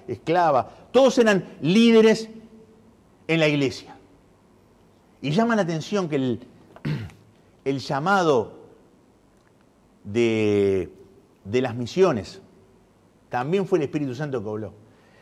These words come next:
No solamente la doctrina, que me lo salteé, <clears throat> cuando en Hechos quince tuvieron que tratar un tema difícil.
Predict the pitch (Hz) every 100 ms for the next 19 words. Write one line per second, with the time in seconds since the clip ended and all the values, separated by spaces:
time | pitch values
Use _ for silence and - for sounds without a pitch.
0 | _ - 226 262 247 240 220 214 180 165
1 | 226 226 196 151 151 143 147 143 185 175
2 | - - 156 101 - - _ - 147 143
3 | 151 170 170 - 202 202 175 139 131 147
4 | 156 143 135 117 95 - - _ _ _
5 | _ _ _ _ 135 131 160 151 135 160
6 | 139 127 165 143 - 92